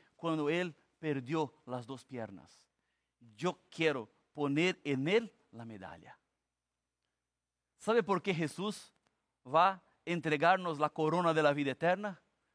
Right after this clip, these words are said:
Porque él quiere poner en,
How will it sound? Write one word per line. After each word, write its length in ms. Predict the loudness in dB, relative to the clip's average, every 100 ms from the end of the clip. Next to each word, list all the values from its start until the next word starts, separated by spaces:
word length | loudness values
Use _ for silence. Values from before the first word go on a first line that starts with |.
| _ -14
Porque 420 | -14 -8 -8 -8 _ _ _
él 400 | 2 2 2 -4 _ _ _ _
quiere 340 | -4 0 0 -2 _ -8
poner 520 | -4 0 0 0 -2 _ _
en, 280 | -20 -20